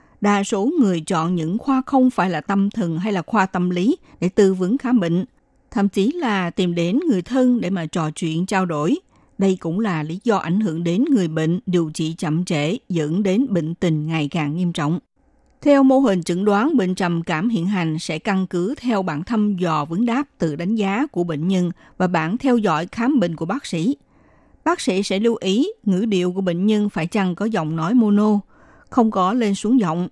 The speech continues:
âm lượng khi nói có phải quá thấp, ít dùng dấu hiệu tay để mà nói, hoặc là thường xuyên cúi đầu vân vân. Thế nên thông qua cuộc huấn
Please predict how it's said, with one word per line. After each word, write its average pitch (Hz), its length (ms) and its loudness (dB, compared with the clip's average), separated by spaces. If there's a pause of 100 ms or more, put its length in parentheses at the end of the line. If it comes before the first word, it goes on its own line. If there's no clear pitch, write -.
(360)
âm 233 200 6
lượng 175 260 0
khi 202 160 -2
nói 175 300 -2
có 285 120 -4
phải 151 260 -4
quá 254 160 -2
thấp, 339 240 -6 (460)
ít 285 200 4
dùng 170 280 2
dấu 190 240 0
hiệu 160 300 0
tay 185 200 0
để 160 120 -2
mà 175 100 -2
nói, 160 400 0 (400)
hoặc 220 220 0
là 202 120 2
thường 185 320 -2
xuyên 226 220 0
cúi 220 180 -4
đầu 208 200 0
vân 196 160 0
vân. 240 280 4 (640)
Thế 220 100 4
nên 226 240 4
thông 202 280 0
qua 185 400 0
cuộc 160 220 -4
huấn 233 180 2